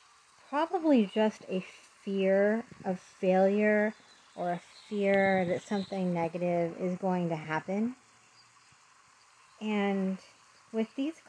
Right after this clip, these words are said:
cards, I get the feeling that it is not as bad as you think it's going to be.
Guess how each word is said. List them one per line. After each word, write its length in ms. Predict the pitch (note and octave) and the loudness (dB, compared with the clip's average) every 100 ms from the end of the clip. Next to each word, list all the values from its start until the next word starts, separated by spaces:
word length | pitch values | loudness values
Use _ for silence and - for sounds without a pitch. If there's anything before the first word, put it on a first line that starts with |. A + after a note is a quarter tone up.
| - | -6
cards, 400 | A3+ G3+ F3 E3 | 0 0 0 -2
I 80 | G#3 | -4
get 280 | G#3 D4+ - | -2 -4 -4
the 100 | E4 | -6
feeling 560 | - D4 D4 D#4 E4 B3+ | -4 0 2 4 4 4
that 160 | A3+ | 4
it 120 | A#3+ | 4
is 220 | B3 A#3 G#3 | 4 2 0
not 500 | G#3 G#3 G#3 A#3+ G#3 | 0 2 4 2 0
as 140 | G3+ | -4
bad 280 | F#3 F#3 F#3 | -4 -4 0
as 120 | F3+ | 2
you 60 | F#3 | 0
think 260 | - F3 | -2 -8
it's 120 | E3+ - | -10 -12
going 240 | E3 D#3+ D#3+ | -8 -6 -6
to 60 | |
be. 220 | D3+ - | -8 -12